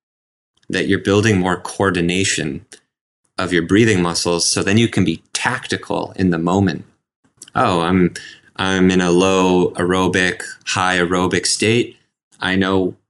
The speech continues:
how my breathing muscles should be operating here. Oh, let's shift up. We're in a low anaerobic or high anaerobic state.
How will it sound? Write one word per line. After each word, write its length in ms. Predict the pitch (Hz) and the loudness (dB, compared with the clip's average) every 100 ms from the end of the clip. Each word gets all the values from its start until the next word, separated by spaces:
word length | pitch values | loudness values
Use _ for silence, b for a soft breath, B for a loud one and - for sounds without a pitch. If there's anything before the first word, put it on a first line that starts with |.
| 92 | -12
how 160 | - 98 | -6 -2
my 140 | 90 | -2
breathing 320 | 87 107 107 92 | 2 4 4 2
muscles 320 | 87 90 87 | 0 -2 -2
should 180 | 92 85 | -2 -2
be 80 | |
operating 500 | 82 87 90 85 80 | -2 -2 -2 -2 -2
here. 360 | 87 87 76 - _ _ _ _ _ _ - _ | -4 -4 -4 -8 _ _ _ _ _ _ -20 _
Oh, 460 | - 98 90 80 - _ _ _ - | -4 -2 -2 -4 -10 _ _ _ -8
let's 160 | 87 - | -6 -2
shift 380 | - 101 - | 0 0 0
up. 300 | 123 85 - | 0 0 -4
We're 160 | 95 95 | -2 0
in 120 | 92 | 0
a 80 | 87 | 0
low 440 | 87 92 92 92 - | 0 0 0 0 -2
anaerobic 640 | 95 98 98 95 92 87 | -2 0 2 0 0 -2
or 80 | 87 | -4
high 260 | 92 101 117 | -2 0 0
anaerobic 520 | 98 85 82 80 - | 0 -2 -4 -6 -4
state. 420 | - 82 80 | -2 -2 -4